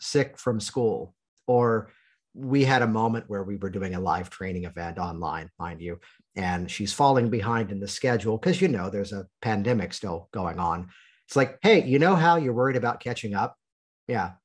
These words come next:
Um, check this link. Do you wanna move to the next event? Good. It's done. Don't worry about it." And then, unfortunately, symptoms remained,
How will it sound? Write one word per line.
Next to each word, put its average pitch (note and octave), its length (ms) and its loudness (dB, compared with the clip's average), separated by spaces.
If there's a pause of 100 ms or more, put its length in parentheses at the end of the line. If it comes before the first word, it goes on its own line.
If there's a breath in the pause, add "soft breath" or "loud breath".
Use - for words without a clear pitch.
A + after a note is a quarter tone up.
Um, F#2 440 -4 (200)
check E3+ 200 0
this F3+ 180 -4
link. G#2+ 240 -6
Do G#2+ 60 -18 (580)
you A#2+ 120 -2
wanna E3 120 4
move E3 160 6
to D3+ 60 0
the C3 100 0
next C3 260 -4
event? A#2+ 300 -2 (380)
Good. G2 200 -4 (200)
It's - 120 -10
done. F2+ 360 -8 (340)
Don't G#2 140 -8
worry F2 100 -8
about E2+ 220 -8
it." - 80 -14 (800)
And G3 140 -6
then, G3+ 260 -6 (460)
unfortunately, G2+ 720 -6 (140)
symptoms E2+ 420 -12
remained, F3+ 440 4